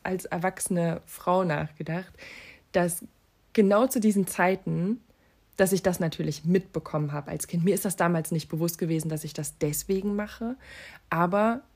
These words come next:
wenn ich so zurückblicke, wusste ich halt immer, dass wenn's mir schlecht geht, dass ich dann ins Bett gehen darf.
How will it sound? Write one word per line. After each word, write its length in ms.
wenn 180
ich 80
so 100
zurückblicke, 880
wusste 280
ich 100
halt 240
immer, 260
dass 200
wenn's 240
mir 100
schlecht 360
geht, 200
dass 120
ich 120
dann 160
ins 180
Bett 300
gehen 320
darf. 320